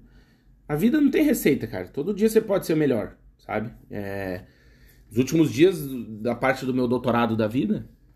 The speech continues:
tive muitas conversas intensas sobre bem, né, sobre o bem e o mal, sobre a luz e a escuridão, sobre,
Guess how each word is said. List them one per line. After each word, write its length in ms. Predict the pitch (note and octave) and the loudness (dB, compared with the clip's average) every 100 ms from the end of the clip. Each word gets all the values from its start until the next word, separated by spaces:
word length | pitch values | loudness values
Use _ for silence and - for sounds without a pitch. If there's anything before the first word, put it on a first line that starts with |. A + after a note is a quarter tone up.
| _ | _
tive 180 | A#2 A#2 | -2 2
muitas 300 | C#3+ G3+ G#3+ | 2 2 -4
conversas 680 | - E3 D3+ C#3+ C#3+ B2+ | -6 -2 4 4 2 -2
intensas 400 | B2 A#2 C#3 E3+ - | -2 0 -2 -4 -6
sobre 400 | A#2+ A#2 A2+ - - | -2 0 0 -4 -14
bem, 460 | G#2 A#2+ B2+ A2 A2 - | -2 2 2 0 -8 -18
né, 140 | - A2 | -8 -6
sobre 280 | A2 G#2 A2 | -4 -2 0
o 40 | |
bem 220 | A2 A#2+ | 2 4
e 60 | A#2 | 4
o 40 | |
mal, 480 | B2 D#3+ E3 D3 - _ _ _ _ _ | 4 2 0 0 -6 _ _ _ _ _
sobre 260 | B2 A#2+ B2+ | -2 2 4
a 40 | |
luz 280 | C3 C#3+ A#2+ | 6 4 4
e 40 | |
a 20 | |
escuridão, 720 | A#2+ A#2 A2+ A2 C#3 D3+ C#3+ C#3+ _ _ _ _ | 0 0 0 2 2 2 0 -6 _ _ _ _
sobre, 1040 | - B2 A#2 A#2+ A#2+ A2 G#2+ G2+ F#2+ - | -6 -2 2 4 6 4 2 0 -4 -10